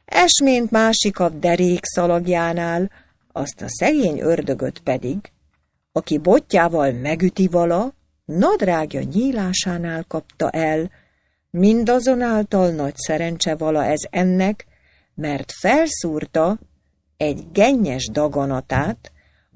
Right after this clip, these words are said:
amely gyötörte, amióta Annecy-ből eljövének. Így aztán a kipiszkált zarándokok nagyhamar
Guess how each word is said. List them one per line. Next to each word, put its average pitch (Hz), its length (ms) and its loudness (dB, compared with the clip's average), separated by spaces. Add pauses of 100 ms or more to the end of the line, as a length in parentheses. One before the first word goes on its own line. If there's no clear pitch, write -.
amely 208 340 6
gyötörte, 185 840 0
amióta 180 840 -2 (260)
Annecy-ből 151 1000 -4
eljövének. 127 1000 -8 (1400)
Így 311 280 -2
aztán 180 420 0
a 110 80 -6
kipiszkált 147 720 -4
zarándokok 151 880 -4 (500)
nagyhamar 202 800 4